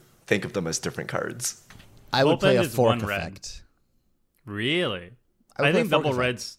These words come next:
Speaker 3: double red's out of, out of the question for me usually. I don't, I won't run double red.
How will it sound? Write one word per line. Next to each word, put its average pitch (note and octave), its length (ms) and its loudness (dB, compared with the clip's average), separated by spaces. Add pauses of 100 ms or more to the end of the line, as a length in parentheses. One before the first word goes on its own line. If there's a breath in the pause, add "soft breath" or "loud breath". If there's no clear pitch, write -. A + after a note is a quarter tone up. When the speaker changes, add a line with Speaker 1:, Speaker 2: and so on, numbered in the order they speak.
(120)
Speaker 3:
double B2+ 240 -2
red's A2 320 -4
out G2+ 200 -6
of, G2 240 -8
out G#2+ 160 -4
of G2 80 -8
the G#2 60 -12
question G#2+ 420 -16
for A2+ 160 -20
me G2+ 160 -16
usually. G2+ 560 -12
I A#2 100 -6
don't, G2+ 140 -8
I G2+ 100 -10
won't G2+ 240 -8
run G2 160 -10
double G2 340 -8
red. G2+ 240 -8